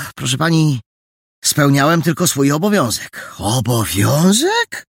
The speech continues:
zdumiała się kobieta. „Jaki obowiązek?”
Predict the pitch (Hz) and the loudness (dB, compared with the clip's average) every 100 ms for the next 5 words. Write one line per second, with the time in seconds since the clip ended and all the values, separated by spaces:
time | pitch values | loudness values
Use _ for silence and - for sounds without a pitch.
0 | - 120 95 78 62 62 62 - - 82 | -4 -2 -2 -4 -6 -6 -6 -8 -10 -10
1 | 62 60 - 57 53 - _ _ _ 208 | -8 -10 -8 -6 -6 -10 _ _ _ 2
2 | 311 494 494 - 135 120 120 131 110 123 | 4 4 0 0 0 2 2 0 0 0
3 | 113 101 92 107 92 98 - | 0 -2 -2 -4 -6 -10 -14